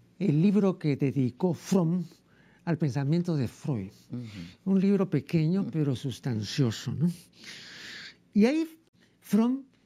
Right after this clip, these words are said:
Speaker 1: indica algo que yo no había visto indicado en la literatura del género, por lo menos entre autores importantes, como,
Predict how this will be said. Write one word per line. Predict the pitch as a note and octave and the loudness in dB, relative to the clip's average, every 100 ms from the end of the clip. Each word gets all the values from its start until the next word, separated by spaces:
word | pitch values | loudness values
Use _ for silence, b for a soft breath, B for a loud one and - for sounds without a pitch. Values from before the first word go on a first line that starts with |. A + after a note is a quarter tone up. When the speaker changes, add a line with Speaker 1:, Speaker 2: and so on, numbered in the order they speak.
| - | -2
Speaker 1:
indica | G3 A3 B3+ C4+ | 0 2 0 -2
algo | C4 C4 | -2 -2
que | G#3 | 0
yo | G3 | 2
no | C4+ | 2
había | C#4+ A3+ B3+ | 2 2 2
visto | A3 A#3 - | 2 0 0
indicado | B3 G3+ D#3 - A3+ G#3 F#3+ G3 b b b | 0 2 0 0 0 0 -2 -6 b b b
en | F3 D#3 | 0 2
la | D#3 | 2
literatura | C#3+ D3+ D#3 D3 - G#3+ G#3 F#3 E3+ | 0 -2 -2 -2 -2 0 2 2 2
del | C#3 A#2 | 0 -2
género, | A#3 G#3 A2+ F2+ F2+ B B B B B B B B _ - | -2 0 -2 -6 -12 B B B B B B B B _ -14
por | C3+ | -8
lo | A#2 | -2
menos | D3 F3 A#2+ | 0 2 0
entre | A#2+ A2 - B2 G#2+ F3 G3+ G#3 | -4 -6 -4 -2 -2 -4 -6 -8
autores | G3+ C3 - D#3 B2 | -4 -4 0 0 -2
importantes, | C3 A2 A2+ - G3+ F3+ D#3+ | -4 -6 -8 -4 -2 -2 0
como, | A3+ | 0